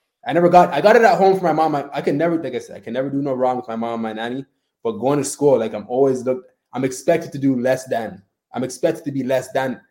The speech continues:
my peers. So I was the one that had to believe in myself and say, "Yo, nah, you're smarter than these kids. You could do more." And it wasn't me trying to put anybody down. It was simply me trying to raise myself up to say, "You are just as good, if not better than you. So do your damn thing," right?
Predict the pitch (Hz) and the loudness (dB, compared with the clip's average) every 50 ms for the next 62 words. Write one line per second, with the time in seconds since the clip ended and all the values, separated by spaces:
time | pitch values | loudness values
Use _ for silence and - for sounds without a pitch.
0 | _ _ - 117 127 127 127 - 131 127 120 113 107 - - _ _ _ _ - | _ _ -6 -2 -2 -2 -2 -4 -6 -4 -4 -4 -4 -8 -14 _ _ _ _ -16
1 | - - - 135 151 160 156 156 151 147 143 143 143 135 139 127 135 139 135 127 | -14 -2 4 6 6 6 6 4 0 0 2 0 0 -2 -2 -4 -2 0 0 0
2 | 120 120 113 - - 135 139 156 175 175 - _ _ _ _ _ _ _ _ 127 | -2 -4 -4 -4 0 0 2 2 0 -2 -6 _ _ _ _ _ _ _ _ -10
3 | 120 113 - 127 117 117 110 101 107 117 110 92 - - _ 113 123 120 - - | -10 -8 -6 -4 -2 -2 -2 -2 -2 -4 -6 -6 -8 -12 _ -8 -6 -6 -6 -8
4 | - _ _ _ - - - - 131 131 135 147 139 135 131 127 131 127 - - | -14 _ _ _ -16 -14 -10 -4 2 4 4 4 4 2 -2 -4 -4 -8 -10 -4
5 | 139 135 127 127 123 127 - 127 120 120 110 110 123 127 131 - - - - _ | -2 -2 -2 -2 -4 -6 -6 -4 -4 -4 -2 0 2 2 2 0 -4 -16 -20 _
6 | _ _ - 131 135 135 143 175 190 - 180 147 160 170 165 - 170 147 - - | _ _ -6 -2 0 4 8 8 8 8 8 4 2 0 2 2 0 0 0 0
7 | - 156 156 147 143 147 143 131 135 139 151 147 139 131 127 - - 160 143 135 | -2 0 0 2 2 2 2 2 2 0 0 2 0 -2 -2 0 -2 -2 -2 -2
8 | 127 143 147 139 135 - - 139 120 110 104 104 117 131 135 117 123 120 123 120 | -2 -2 -2 -2 -2 -4 -6 -6 -6 -6 -6 -6 -2 -2 -2 -2 -2 -4 -4 -4
9 | - 135 120 - - - - - - - 120 110 107 117 135 139 139 - 117 117 | -2 -4 -4 -2 0 -2 -2 -2 -8 -10 -10 -8 -6 -2 -2 -2 0 0 0 0
10 | 110 104 101 _ _ _ _ _ _ _ _ 131 139 156 165 170 170 151 135 127 | -2 -2 -6 _ _ _ _ _ _ _ _ 2 4 4 4 4 2 0 0 4
11 | 139 143 143 139 - - 127 120 117 117 131 127 127 117 117 113 107 101 101 - | 4 2 2 2 -2 0 -2 -2 0 0 0 2 2 0 -2 -4 -6 -6 -10 -12
12 | - - 104 104 101 90 - - 120 123 127 131 127 123 120 117 104 - 117 104 | -16 -12 -10 -10 -10 -12 -16 -10 -4 -2 -2 -2 0 -2 -2 -2 -4 -6 -8 -8
13 | 101 107 120 139 156 - | -6 -4 -4 -4 -4 -6